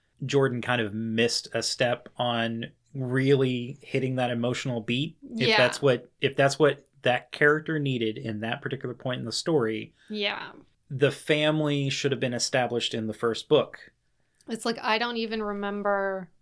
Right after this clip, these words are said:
Speaker 2: his family from the first book because he's living with Master Luhan
Speaker 1: Yep, exactly.
Speaker 2: in Iman's Field. So, like, I mean, we talk a little bit, I guess, about his family farm, but
Speaker 1: Yeah.
Speaker 2: like,
Speaker 1: You don't,
Speaker 2: but you don't
Speaker 1: you don't
Speaker 2: see
Speaker 1: see
Speaker 2: his
Speaker 1: them.
Speaker 2: family at all.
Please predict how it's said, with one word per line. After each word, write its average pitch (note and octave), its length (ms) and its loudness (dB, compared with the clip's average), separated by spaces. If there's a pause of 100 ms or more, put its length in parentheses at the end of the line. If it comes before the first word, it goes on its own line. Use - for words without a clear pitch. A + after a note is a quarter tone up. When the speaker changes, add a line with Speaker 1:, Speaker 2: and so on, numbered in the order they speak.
(120)
Speaker 2:
his G3+ 320 -6
family G3 440 -4
from G3+ 260 -4
the F#3 80 -10
first G3 400 -4
book G#3+ 280 -4
because A3+ 320 -2
he's A3+ 200 -4
living A3+ 280 -2
with A3 160 -4
Master A3 360 -4
Luhan B3+ 300 -2 (280)
Speaker 1:
Yep, G#3+ 80 -12 (140)
exactly. B2 440 -2
Speaker 2:
in A#3 140 -4
Iman's A3 460 -4
Field. - 520 -4 (440)
So, - 200 -4
like, A3 520 0 (1040)
I A#3+ 80 4
mean, A#3 220 -2
we A3 100 0
talk A3+ 300 2
a G#3+ 60 2
little G#3 260 2
bit, G#3 160 2
I G3+ 100 2
guess, G3 300 -4
about F#3+ 240 -4
his F#3+ 220 -8
family F#3+ 420 -10
farm, F#3 640 -6
but F3+ 160 -6
Speaker 1:
Yeah. - 120 4
Speaker 2:
like, F3 300 -8 (240)
Speaker 1:
You C3+ 180 -2
don't, C3 380 2 (120)
Speaker 2:
but G#3+ 140 0
you A3 140 0
don't A3+ 160 4
Speaker 1:
you - 60 4
don't C#3+ 160 6
Speaker 2:
see A3 100 2
Speaker 1:
see G#3 140 2
Speaker 2:
his - 80 2
Speaker 1:
them. - 100 -4
Speaker 2:
family F#3+ 360 -4
at F3+ 60 -6
all. F3 540 0